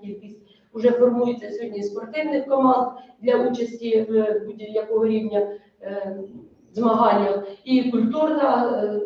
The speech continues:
е, культурне життя за можливості, е, вирує в громаді, тож, е, різні колективи. Якщо ви слідкуєте за сторінками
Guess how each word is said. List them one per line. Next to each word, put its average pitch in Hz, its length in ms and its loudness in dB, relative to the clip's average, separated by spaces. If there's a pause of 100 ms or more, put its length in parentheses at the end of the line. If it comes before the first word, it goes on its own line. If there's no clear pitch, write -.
(920)
е, 214 60 -4
культурне 269 640 2
життя 254 680 0
за 240 80 0
можливості, 233 840 0 (260)
е, 214 320 2
вирує 240 460 2
в 226 120 0
громаді, 220 460 2 (140)
тож, 220 140 2
е, - 380 -2
різні 214 340 -2
колективи. 214 480 -2
Якщо 220 220 -2
ви 208 80 -8
слідкуєте 208 640 -10
за 190 60 -16
сторінками 185 680 -8